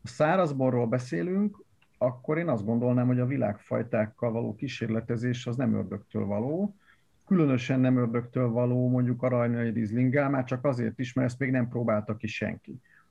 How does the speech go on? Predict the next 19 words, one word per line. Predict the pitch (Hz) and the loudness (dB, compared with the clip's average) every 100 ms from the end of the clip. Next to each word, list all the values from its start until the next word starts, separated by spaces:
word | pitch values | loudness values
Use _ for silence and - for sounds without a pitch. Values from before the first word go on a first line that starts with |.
| _ | _
Vagy | 131 | 4
nagyon | 143 143 131 | 6 6 4
kevesen, | 123 120 117 - 120 | 2 2 0 -2 0
mert | 117 110 | 0 4
van, | 156 | 4
akinek | 156 135 123 | 4 2 0
van | 127 123 117 - - | 2 2 0 -4 -2
rajnaia, | 120 120 123 123 127 143 160 - | 2 4 4 4 4 6 6 4
de | 131 127 123 113 - _ _ _ | 2 4 4 2 -8 _ _ _
én | 147 147 | 4 4
még | 156 156 | 4 4
nem | 170 | 4
ittam | 160 127 - 127 | 2 2 2 2
senkitől | 123 143 135 123 - 110 | 2 0 0 0 -2 0
se | 110 - 117 | 0 0 0
rajnai | 120 117 117 113 | 2 2 2 0
Rieslinget | 113 104 117 110 110 117 | 0 0 0 0 0 0
a | |
méhegyaljai. | 113 110 107 113 113 127 156 185 - | 2 2 2 2 2 2 0 -2 -6